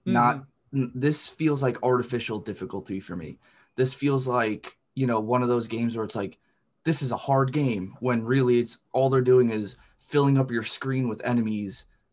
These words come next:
Speaker 2: and that's how they increase the difficulty. It's like, okay, you know, this is kinda like, you know, "Here, we gave you a class that you're gonna wanna play as, but in order to increase the difficulty, you're gonna have to backtrack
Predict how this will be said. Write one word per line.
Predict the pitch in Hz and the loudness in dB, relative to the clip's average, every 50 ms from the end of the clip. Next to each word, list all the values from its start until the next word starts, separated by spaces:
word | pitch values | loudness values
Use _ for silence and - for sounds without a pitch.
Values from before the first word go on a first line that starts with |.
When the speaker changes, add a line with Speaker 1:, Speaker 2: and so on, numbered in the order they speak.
| _ _ _ - | _ _ _ -2
Speaker 2:
and | 131 131 120 | 0 0 2
that's | 117 117 120 - - | 2 0 0 0 -2
how | 131 127 | -2 -2
they | 117 113 110 | 0 -2 -4
increase | 110 107 - - 117 110 - | -6 -6 -6 -6 -6 -6 -8
the | - 104 | -8 -8
difficulty. | 92 110 - - 98 - 98 - - 101 | -8 -8 -8 -8 -12 -14 -14 -12 -8 -8
It's | 98 95 - 107 | -8 -8 -8 -8
like, | 107 104 101 - | -8 -8 -6 -6
okay, | 131 131 127 127 110 104 104 120 135 _ _ _ _ _ _ _ _ | -6 -6 -4 -6 -6 -6 -6 -8 -12 _ _ _ _ _ _ _ _
you | - 113 110 | -10 -8 -6
know, | 107 107 95 85 - - | -6 -6 -8 -10 -8 -4
this | 139 143 139 - 143 | -2 -2 -2 -2 -4
is | 135 131 | -6 -4
kinda | - 135 123 120 117 | -2 -2 -2 -2 -2
like, | 110 110 107 95 - - - _ _ _ _ _ _ _ _ - | -4 -4 -6 -6 -8 -12 -18 _ _ _ _ _ _ _ _ -4
you | 120 113 | -4 -2
know, | 107 104 101 98 | -2 -2 -4 -6
"Here, | 139 - 151 135 120 110 | -4 -2 0 0 0 0
we | 117 120 | -2 -2
gave | 117 131 131 127 120 | 0 0 0 0 0
you | 127 123 123 123 120 117 113 - - _ - | -2 -2 -2 -2 -2 -2 -4 -6 -10 _ -16
a | - | -16
class | - - - 139 151 156 135 | -6 -2 0 2 2 0 -2
that | - - | -6 -8
you're | - 120 | -8 -6
gonna | 117 113 107 104 | -6 -6 -6 -6
wanna | 104 104 98 95 | -6 -6 -8 -8
play | - - 104 98 98 | -8 -6 -4 -4 -4
as, | 95 92 90 87 - - _ _ _ _ _ _ _ _ _ | -4 -4 -6 -8 -10 -14 _ _ _ _ _ _ _ _ _
but | - 127 123 120 110 - - _ _ _ _ _ _ | 0 0 2 2 0 -2 -6 _ _ _ _ _ _
in | 131 127 123 | -2 -2 0
order | 127 135 135 135 135 | 0 2 2 0 0
to | 131 - 143 135 | -2 -2 -2 -2
increase | 120 117 - - 143 143 143 135 - | -2 -2 -4 -2 -2 -2 -2 -4 -6
the | 120 | -4
difficulty, | 117 123 123 120 123 117 117 117 110 - - 110 | -2 -2 -2 -2 -2 -4 -6 -8 -10 -8 -8 -8
you're | 107 113 117 | -6 -4 -4
gonna | 120 120 117 | -4 -2 -2
have | 113 113 110 - | -2 -4 -4 -4
to | 101 95 | -6 -4
backtrack | - 113 113 113 110 - - - 113 104 101 95 - - - | 0 0 2 2 0 -4 -8 -6 -4 -2 -2 -4 -6 -10 -16